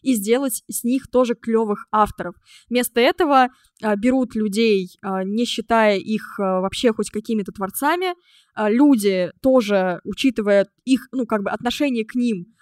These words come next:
они как будто бы тоже менее замотивированы, и у них просто нет для этого времени и возможности, чтобы развивать себя как профессионала.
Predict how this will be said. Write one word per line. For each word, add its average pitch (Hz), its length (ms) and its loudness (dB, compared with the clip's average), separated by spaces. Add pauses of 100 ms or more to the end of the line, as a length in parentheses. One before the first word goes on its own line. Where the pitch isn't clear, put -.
они 240 220 -2
как 262 160 -2
будто 262 240 -4
бы 214 100 -2
тоже 247 260 0
менее 233 440 -2
замотивированы, 226 1000 -2
и 214 140 -4
у 226 60 2
них 226 180 -2
просто 233 320 -2
нет 220 160 -2
для 214 200 -2
этого 214 220 -4
времени 214 420 -2
и 190 40 -4
возможности, 202 600 -2
чтобы 202 300 -4
развивать 220 360 0
себя 196 220 -4
как 196 120 -12
профессионала. 233 760 -2